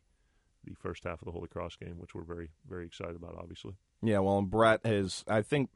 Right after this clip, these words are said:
Speaker 2: played a big role in the run defense. He, he really holds down his spot on the line very well, and, and it seemed like towards the end of that game against Yale, the, the big runs really started to come up.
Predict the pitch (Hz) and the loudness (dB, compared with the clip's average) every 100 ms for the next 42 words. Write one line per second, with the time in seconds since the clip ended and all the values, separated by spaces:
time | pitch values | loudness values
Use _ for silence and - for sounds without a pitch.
0 | - - 131 117 123 117 113 120 123 117 | -6 4 4 4 2 0 2 6 6 6
1 | 110 113 110 110 135 131 - 101 95 - | 4 2 4 6 6 2 2 0 2 -2
2 | 104 90 107 104 117 117 110 113 110 110 | -2 0 0 2 4 4 4 2 2 2
3 | 107 101 107 101 - 110 110 104 101 104 | 2 4 2 0 6 8 8 6 4 4
4 | 107 104 101 107 104 101 113 117 110 104 | 6 4 4 6 6 8 8 8 6 4
5 | 101 101 101 95 - 143 135 123 - 156 | 2 2 0 0 2 4 4 4 2 2
6 | 151 123 123 123 139 127 123 120 120 120 | 2 4 4 6 6 6 6 6 4 4
7 | 127 117 117 117 - 107 123 120 104 95 | 4 6 4 4 2 6 8 8 4 4
8 | 95 95 98 98 135 120 123 127 110 110 | 2 2 2 4 4 6 6 6 4 2
9 | 117 120 - 120 120 110 101 - 117 110 | 2 2 2 4 6 4 -2 2 4 6
10 | 113 | 6